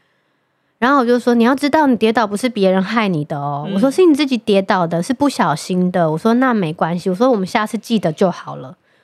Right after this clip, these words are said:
Speaker 1: 我说：“那边有个门槛。”我说：“妈妈也常常绊倒，只是我没有真的跌倒。”我说：“你一定很痛。”然后后来他就说：“不是，就是有人害我的。”我说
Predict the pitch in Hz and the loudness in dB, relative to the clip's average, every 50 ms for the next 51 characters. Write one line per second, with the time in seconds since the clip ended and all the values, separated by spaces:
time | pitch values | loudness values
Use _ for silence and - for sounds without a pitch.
0 | _ _ _ - 202 254 302 320 320 320 294 294 277 240 190 185 185 190 185 151 | _ _ _ -2 0 2 2 4 4 4 4 2 2 2 2 2 0 0 0 -2
1 | 160 180 - 196 180 151 165 - 220 214 220 196 175 170 170 190 190 175 - 175 | -4 -4 -2 -2 -2 -2 -2 -2 -2 0 0 0 -2 -2 -4 -4 -4 -4 -6 -8
2 | 165 156 165 170 - - 196 170 147 143 - 139 139 156 - 185 175 - 220 226 | -12 -12 -12 -8 -4 -4 -4 -4 -4 -8 -10 -12 -12 -10 -10 -10 -6 -2 0 2
3 | 220 214 - - - _ _ _ _ _ _ - 190 170 165 175 185 208 202 185 | 2 0 -2 -6 -20 _ _ _ _ _ _ 0 0 2 2 2 2 2 2 0
4 | 170 - - 180 175 185 170 160 - 156 143 139 147 _ - 143 135 143 151 165 | -2 -2 -2 0 0 0 -2 -4 -6 -10 -10 -10 -10 _ -6 -6 -6 -8 -10 -6
5 | - 208 214 214 190 170 170 190 180 143 156 170 - - - 180 160 147 143 156 | -2 0 0 0 0 0 0 -2 -2 -2 -6 -10 -10 -6 -6 -6 -6 -6 -8 -6
6 | 165 175 220 214 196 190 _ _ _ _ _ _ _ _ _ _ _ _ _ _ | -4 -2 0 0 -2 -4 _ _ _ _ _ _ _ _ _ _ _ _ _ _
7 | _ _ _ _ _ _ _ _ - 277 247 220 196 185 208 208 226 220 208 - | _ _ _ _ _ _ _ _ 0 0 2 2 2 2 2 2 2 0 0 0
8 | 208 196 190 190 190 208 _ _ _ _ _ _ _ _ _ _ _ _ _ _ | 0 0 0 0 -2 -6 _ _ _ _ _ _ _ _ _ _ _ _ _ _
9 | _ _ _ - 254 262 - - 339 240 - 294 294 320 277 214 165 151 160 165 | _ _ _ 0 0 2 2 0 0 0 2 2 2 2 2 2 2 0 -2 0
10 | 208 220 180 160 139 143 165 - 185 165 175 - 269 311 339 | -2 -2 -2 -4 -8 -12 -12 -14 -12 -8 -4 -2 0 0 -2